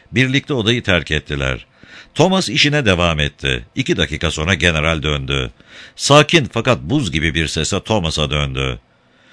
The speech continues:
Ben kendisini azarladıktan sonra Üsteğmen Zumbuş üzülmüş ve işi biraz daha kurcalamak için Amerikan Büyükelçiliğine telefon etmiş. Elçilikte Mister Murphy adında kimsenin olmadığı bildirilmiş kendisine.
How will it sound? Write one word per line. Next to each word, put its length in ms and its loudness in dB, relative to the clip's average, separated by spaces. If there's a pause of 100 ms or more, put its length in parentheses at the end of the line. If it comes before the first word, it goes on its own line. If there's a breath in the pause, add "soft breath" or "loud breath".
(280 soft breath)
Ben 260 4
kendisini 420 4
azarladıktan 720 4
sonra 280 2
Üsteğmen 640 0
Zumbuş 460 0
üzülmüş 640 0 (200 loud breath)
ve 120 6
işi 300 4
biraz 280 4
daha 160 4
kurcalamak 580 0
için 180 0
Amerikan 560 0
Büyükelçiliğine 600 0
telefon 400 0
etmiş. 500 -2 (520 soft breath)
Elçilikte 580 4
Mister 360 0
Murphy 420 2
adında 280 2
kimsenin 440 2
olmadığı 640 2
bildirilmiş 500 -2
kendisine. 680 -2